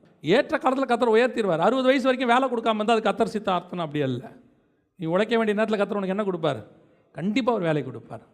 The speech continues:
அல்லேலூயா. ரொம்ப கேர்ஃபுல்லா இருங்க. ஏன் வழியிலே ராகேல் மரிச்சாள் தெரியுமா? அவள் அவசரப்பட்டு வழியில் கிடக்கிற சர்ப்பத்தை பிறப்பித்தாள்.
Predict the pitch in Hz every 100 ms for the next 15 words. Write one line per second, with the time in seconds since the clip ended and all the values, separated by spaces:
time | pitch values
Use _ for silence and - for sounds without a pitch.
0 | _ 160 160 160 160 160 151 135 110 -
1 | - _ _ - 143 185 175 170 180 156
2 | 135 131 131 120 - - _ _ _ 156
3 | 185 208 196 - - _ _ 143 156 196
4 | 214 202 185 151 160 160 156 143 147 156
5 | 156 135 135 131 123 117 107 - _ _
6 | _ _ _ _ _ 135 135 127 143 190
7 | 202 190 156 156 180 147 123 143 135 160
8 | 214 214 175 151 151 143 - 147 151 160
9 | 147 151 131 127 - - 127